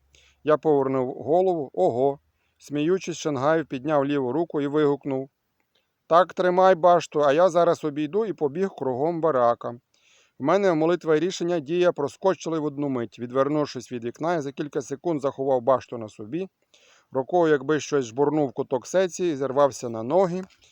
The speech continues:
висмикнув сорочку з штанів і розстебнув піджак спецівку. В секцію влітає наглядач і кричить:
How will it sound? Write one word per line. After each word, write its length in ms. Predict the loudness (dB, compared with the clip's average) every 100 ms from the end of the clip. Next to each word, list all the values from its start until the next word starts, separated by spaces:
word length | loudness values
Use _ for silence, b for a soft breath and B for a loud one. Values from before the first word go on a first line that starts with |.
| b b b -2
висмикнув 600 | 0 0 -4 -6 -8 -2
сорочку 520 | 2 2 2 -2 -8
з 100 | -8
штанів 640 | -8 -6 -4 -2 -4 -4 _ _ -20 _ -20 _ -20 -20 -20 _ _ _ _ _ _ _
і 100 | -2
розстебнув 500 | -2 -2 -4 0 -2
піджак 360 | -2 -2 -2 -2
спецівку. 560 | -10 -10 -6 -6 -8
В 60 | -10
секцію 400 | 0 0 0 -6
влітає 400 | -6 2 4 4
наглядач 580 | 2 -8 -2 2 2 0
і 100 | -6
кричить: 580 | -4 -6 -4 -6 -8 _